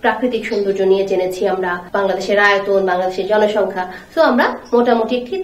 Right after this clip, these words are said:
ধারণা পেয়েছি। তোমরা যদি এই ক্লাসটি ভালোভাবে বুঝে থাকো তাহলে নিশ্চয়ই বাড়ির কাজ দিলেই করতে পারবে। আমাদের আজকের বাড়ির কাজ হচ্ছে এশিয়া মহাদেশের অর্থনৈতিক চিত্র ব্যাখ্যা করো।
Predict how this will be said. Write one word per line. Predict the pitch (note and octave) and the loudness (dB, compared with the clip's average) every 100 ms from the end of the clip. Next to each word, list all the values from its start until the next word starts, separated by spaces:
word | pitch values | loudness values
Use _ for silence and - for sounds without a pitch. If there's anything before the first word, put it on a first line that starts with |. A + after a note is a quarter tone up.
| - | 0
ধারণা | B3 A#3+ | 2 2
পেয়েছি। | - F3+ E3+ - - | 0 -4 -6 -12 0
তোমরা | D4 C#4+ | 4 4
যদি | D4 D4+ | 4 2
এই | D4 | 0
ক্লাসটি | B3+ A#3 B3+ | 0 0 0
ভালোভাবে | A#3+ B3 D4 D4 A#3+ | -2 0 2 2 2
বুঝে | A3 F#3+ A3+ | 2 0 -4
থাকো | A3 G3 G#3+ F#4 - | -4 -4 -2 -2 0
তাহলে | A3+ G#3+ | -4 -2
নিশ্চয়ই | G#3 G#3 - B3+ G#3 | -2 -4 -2 -2 0
বাড়ির | F3+ | -2
কাজ | F3 E3+ - | -4 -6 -4
দিলেই | F3+ F3+ | -4 -4
করতে | F3 - | -4 -6
পারবে। | - F3 A#3 D#4 - - - - | -2 0 0 -2 -4 -16 -20 0
আমাদের | B3+ C4+ | 2 4
আজকের | C4 C4 F4+ - | 4 0 -2 2
বাড়ির | B3 A3+ | 2 4
কাজ | B3 A#3 | 2 2
হচ্ছে | A3 G#3 B3 - - - | -2 0 0 0 -4 -4
এশিয়া | C#4+ D4 G4 G4+ | -2 2 4 6
মহাদেশের | C#4+ A#3 G#3 F#3+ - G#3 - - - - | 6 4 2 0 0 0 0 -2 -12 0
অর্থনৈতিক | B3 B3 F4 E4+ F4+ F4+ - - | 2 2 0 0 0 -2 -6 -6
চিত্র | A3+ - G#3+ G4+ B3+ | -8 0 2 2 0
ব্যাখ্যা | A3+ A3 G#3+ | -2 -2 -6
করো। | F3 D#3 | -6 -8